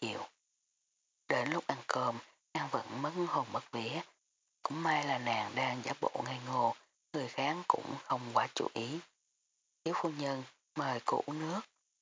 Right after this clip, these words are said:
Diệp Linh Cẩm vừa ngẩng đầu lên, thấy Vi Đăng đang nhìn mình cười. Diệp Linh Cẩm giật mình ngã ra sau, lại quên mất cái băng ghế,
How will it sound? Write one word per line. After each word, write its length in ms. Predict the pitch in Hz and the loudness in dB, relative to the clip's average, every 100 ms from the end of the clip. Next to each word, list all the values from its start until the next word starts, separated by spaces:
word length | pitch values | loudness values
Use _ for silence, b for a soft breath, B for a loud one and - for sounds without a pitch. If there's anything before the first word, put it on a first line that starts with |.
| _ _ _ _ | _ _ _ _
Diệp 100 | 143 | -2
Linh 180 | 143 151 | -2 0
Cẩm 280 | - 110 139 | 0 0 0
vừa 220 | 160 143 | 0 0
ngẩng 240 | 117 113 143 | -2 -4 0
đầu 160 | 123 | 0
lên, 280 | 110 123 123 127 - _ _ _ _ - | 2 2 0 -2 -14 _ _ _ _ -4
thấy 120 | 180 | -2
Vi 140 | 170 147 | -2 0
Đăng 280 | 143 135 135 - _ | 0 0 -4 -12 _
đang 300 | 160 147 147 | 0 0 0
nhìn 180 | 135 117 | -2 -2
mình 160 | 107 104 | -4 -2
cười. 280 | - 117 113 - - _ _ _ _ - | 0 2 0 -2 -12 _ _ _ _ -6
Diệp 140 | - | -2
Linh 140 | 135 131 | -2 0
Cẩm 320 | 120 120 147 | 0 0 -2
giật 180 | - - | -2 0
mình 200 | 127 113 107 | -2 -2 -2
ngã 180 | 101 131 | 2 2
ra 120 | 135 135 | 2 2
sau, 440 | - 127 120 113 - _ _ 143 | 2 4 4 4 -2 _ _ 4
lại 160 | 107 - | 4 4
quên 220 | 147 143 | 0 0
mất 280 | 170 175 160 | 0 2 2
cái 180 | 135 151 | 0 0
băng 220 | 151 135 | 0 0
ghế, 260 | 127 123 | -2 0